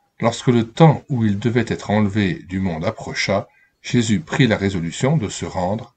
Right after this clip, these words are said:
à Jérusalem. Une étude plus poussée de cette concordance biblique montre un détail non négligeable, une variante apportée par Luc. « Celui-ci est mon fils élu, écoutez-le. »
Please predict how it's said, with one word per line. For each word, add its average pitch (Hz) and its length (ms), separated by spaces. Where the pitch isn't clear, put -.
à 113 100
Jérusalem. - 520
Une 143 80
étude 160 260
plus - 140
poussée 160 400
de 117 100
cette - 220
concordance 110 560
biblique 147 480
montre 151 320
un 110 80
détail 127 400
non 127 220
négligeable, 107 760
une 117 140
variante 131 460
apportée - 400
par 113 220
Luc. « - 480
Celui-ci 160 800
est 123 80
mon 120 160
fils - 480
élu, 156 800
écoutez-le. » 160 720